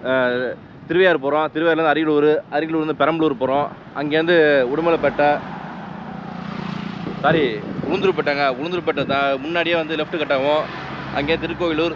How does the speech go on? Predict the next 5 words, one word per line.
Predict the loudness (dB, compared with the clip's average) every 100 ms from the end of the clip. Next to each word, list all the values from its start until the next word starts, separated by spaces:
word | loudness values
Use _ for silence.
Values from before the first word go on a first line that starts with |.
| -6
திருவண்ணாமலை, | -4 -2 0 0 0 0 -6 -14 -12
அப்படியே | -6 -4 -2
போலூர் | -2 0 0 0
போறோம். | 0 0 -2 -8 -16 -16 -16 -8
சரிங்களா? | -4 2 4